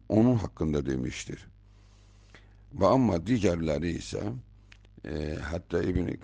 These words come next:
İbn Kəsirin özü də digər səbəbləri də gətirir və deyir ki, bu ümumi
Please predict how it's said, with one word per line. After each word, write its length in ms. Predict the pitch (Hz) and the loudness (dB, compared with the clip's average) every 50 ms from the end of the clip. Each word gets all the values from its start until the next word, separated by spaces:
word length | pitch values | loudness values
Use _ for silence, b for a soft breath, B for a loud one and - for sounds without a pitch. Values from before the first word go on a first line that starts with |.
| - - - - - | -16 -20 -16 -10 -8
İbn 200 | 85 82 85 85 82 - | -4 -4 -2 -4 -2 -2
Kəsirin 460 | 104 98 - - 90 80 82 87 71 | -2 -2 -2 -2 -4 -2 -2 -2 0
özü 280 | 62 87 87 80 92 90 | 0 0 0 0 -2 -2
də 160 | 98 104 110 131 - - | 0 -2 -2 -2 -2 0
digər 320 | 120 107 87 87 85 71 | 0 2 2 2 0 -2
səbəbləri 600 | - - 80 82 78 71 73 73 78 73 71 71 | -2 -2 0 0 0 -2 -2 -4 -4 -4 -4 -4
də 100 | 73 71 | -4 -4
gətirir 560 | 76 67 69 - - 78 76 98 113 127 127 - b b b b b b b b | -4 -6 -8 -8 -6 -6 -6 -4 -4 -6 -6 -10 b b b b b b b b
və 120 | - 92 78 | -4 -4 -2
deyir 320 | 73 87 98 107 117 110 | 0 2 4 4 4 2
ki, 200 | 95 - - 87 | 0 -2 -2 -2
bu 260 | 78 80 98 110 104 - - | 0 0 0 0 0 -2 -2
ümumi 580 | 95 95 90 87 85 85 87 90 92 101 113 | -2 -2 0 0 0 0 0 2 2 2 2